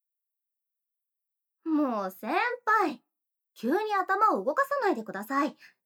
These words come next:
いきなりだとびっくりするんですから。ふう、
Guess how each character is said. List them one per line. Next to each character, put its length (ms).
い 140
き 120
な 100
り 120
だ 120
と 180
び 180
っ 40
く 160
り 60
す 140
る 80
ん 40
で 120
す 80
か 100
ら。 320
ふ 100
う、 40